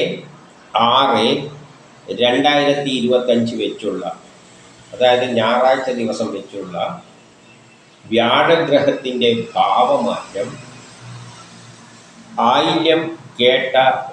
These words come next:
രേവതി നക്ഷത്രക്കാർ. അപ്പൊ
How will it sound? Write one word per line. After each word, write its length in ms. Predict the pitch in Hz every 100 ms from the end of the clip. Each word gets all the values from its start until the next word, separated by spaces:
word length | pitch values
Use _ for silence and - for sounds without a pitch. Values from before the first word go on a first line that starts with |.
| -
രേവതി 520 | 113 123 123 120 117 117 - -
നക്ഷത്രക്കാർ. 600 | 95 104 - 90 87 76 - - - - - - - - - - - - - - - - - - - - - - - - - - - - - - - -
അപ്പൊ 120 | -